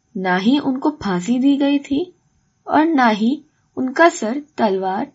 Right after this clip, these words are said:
या समान शस्त्र से काटा गया था। सुकरात को हेमलॉक के जहरीले काढ़े यानी डिकॉक्शन से मारा गया था, जो कोनियम मैक्युलेटम नामक पौधे से मिलता है।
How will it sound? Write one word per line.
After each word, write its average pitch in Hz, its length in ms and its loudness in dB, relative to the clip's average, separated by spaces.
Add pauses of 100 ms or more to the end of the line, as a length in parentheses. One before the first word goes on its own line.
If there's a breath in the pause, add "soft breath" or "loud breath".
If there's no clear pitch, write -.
(160)
या 269 80 0
समान 240 460 0
शस्त्र 240 400 -4
से 330 180 -2
काटा 185 380 -2
गया 156 280 -6
था। - 260 -14 (640)
सुकरात 269 460 0
को 294 260 -4 (500)
हेमलॉक 233 400 2 (100)
के 240 220 -2 (240)
जहरीले 214 640 0
काढ़े 202 480 -4 (180)
यानी 208 380 -2
डिकॉक्शन 214 540 -4
से 294 160 -2
मारा 180 360 2
गया 160 240 -4
था, 180 340 -14 (260)
जो 202 440 -2 (680)
कोनियम 240 540 0
मैक्युलेटम 240 960 -2
नामक 247 500 -2
पौधे 208 300 0
से 220 180 -2
मिलता 180 340 -4
है। 165 260 -10